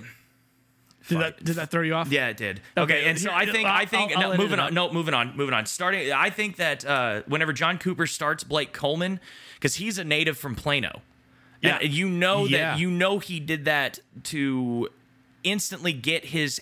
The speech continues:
Speaker 2: head into the game because
Speaker 1: Yeah.
Speaker 2: you know that that's gonna be something that's gonna be bothering Blake Coleman,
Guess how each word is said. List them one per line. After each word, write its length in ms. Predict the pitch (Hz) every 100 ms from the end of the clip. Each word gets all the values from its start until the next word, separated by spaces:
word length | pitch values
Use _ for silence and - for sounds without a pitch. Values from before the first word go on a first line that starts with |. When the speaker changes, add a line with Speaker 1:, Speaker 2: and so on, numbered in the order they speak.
| -
Speaker 2:
head 440 | 139 165 143 127 - -
into 480 | 175 180 170 170 156
the 120 | 139
game 360 | 120 127 87 - -
because 240 | 143 139 135
Speaker 1:
Yeah. 60 | 190
Speaker 2:
you 60 |
know 200 | 190 208
that 100 | 175
that's 220 | 160 160
gonna 160 | 165 147
be 80 | 143
something 320 | - 135 135
that's 160 | 127 -
gonna 160 | 123
be 100 | 120
bothering 420 | 113 117 113 110
Blake 200 | 104 120
Coleman, 280 | - 123 117